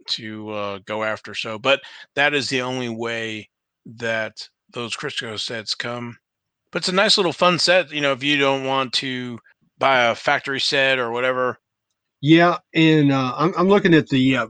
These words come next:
Speaker 2: the P S A pop report on those. There's been eight hundred and twenty-nine of those Crisco cards graded. Uh, three hundred and thirty-six are tens. So
Speaker 1: Oh,
Speaker 2: you,
Speaker 1: wow.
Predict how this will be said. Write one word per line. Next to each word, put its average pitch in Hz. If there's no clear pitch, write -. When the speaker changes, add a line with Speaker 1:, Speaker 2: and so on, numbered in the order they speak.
Speaker 2:
the 151
P 190
S 170
A 180
pop 160
report 147
on 131
those. 135
There's 139
been 147
eight 175
hundred 226
and 135
twenty-nine 160
of 127
those 123
Crisco 165
cards 131
graded. 139
Uh, 135
three 180
hundred 208
and 143
thirty-six 185
are 147
tens. 185
So 139
Speaker 1:
Oh, 135
Speaker 2:
you, 131
Speaker 1:
wow. 185